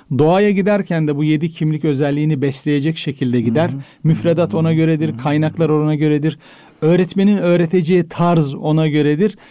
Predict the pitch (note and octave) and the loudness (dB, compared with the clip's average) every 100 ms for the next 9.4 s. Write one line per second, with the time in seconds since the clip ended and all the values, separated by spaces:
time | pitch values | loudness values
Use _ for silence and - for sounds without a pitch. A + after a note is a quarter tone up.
0 | - _ - D3+ D#3+ F3+ A3+ B3 A3+ G3 | -20 _ -10 -2 2 4 4 2 2 2
1 | E3+ E3 D3+ D#3+ D3+ D3 C#3+ G3 G3 E3+ | 2 2 0 0 0 0 0 -2 -4 -6
2 | F3+ B3+ A#3+ - G#3 F#3+ F3 F3 F3 E3+ | 0 2 2 2 2 2 2 0 2 2
3 | E3 F3 D#3 E3+ D#3+ G3+ A#3 F#3+ F#3 F#3 | 0 0 0 0 0 0 0 0 0 2
4 | F#3 G3 F3 - E3+ E3 - D#3 D3+ D#3 | 2 2 0 0 -2 -2 -2 0 2 2
5 | F3 G#3+ - - - D3+ E3 A3 F3 C#3+ | 2 0 -6 -6 0 2 2 2 0 -2
6 | C3 B2+ - B2+ C3 C3 C#3 C#3+ F3+ D#3+ | -4 -6 -8 -6 -2 -2 -2 -2 -2 0
7 | D3 C#3+ C#3 C#3 F3 A3+ - - - E3 | 0 0 0 -2 -2 -4 -8 -8 -2 2
8 | F#3+ G#3+ G#3+ F3 E3 D#3+ D#3+ F3 - D#3 | 2 2 2 0 0 -2 -2 -2 -2 -4
9 | D#3 D#3 F3 G#3+ | -2 -2 0 -2